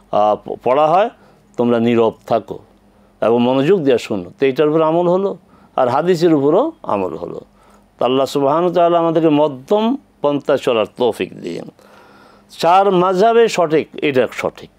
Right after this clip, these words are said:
যে চার মাযহাবে সঠিক। অনেক বিষয়ে তাদের মত বিরোধ, মত পার্থক্য থাকতেই পারে, কিন্তু সঠিক। যারা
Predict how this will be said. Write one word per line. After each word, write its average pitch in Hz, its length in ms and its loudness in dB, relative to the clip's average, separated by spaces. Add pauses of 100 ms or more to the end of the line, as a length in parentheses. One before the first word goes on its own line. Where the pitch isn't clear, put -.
(320)
যে 110 100 0
চার 131 300 0
মাযহাবে 117 400 0
সঠিক। 82 380 -10 (600)
অনেক 233 440 0
বিষয়ে 214 340 2
তাদের 180 360 2
মত 156 240 0
বিরোধ, 135 400 2
মত 120 240 -2
পার্থক্য 127 560 -4
থাকতেই 131 440 -2
পারে, 104 260 0
কিন্তু 139 320 -6
সঠিক। 139 400 -4 (960)
যারা 160 640 2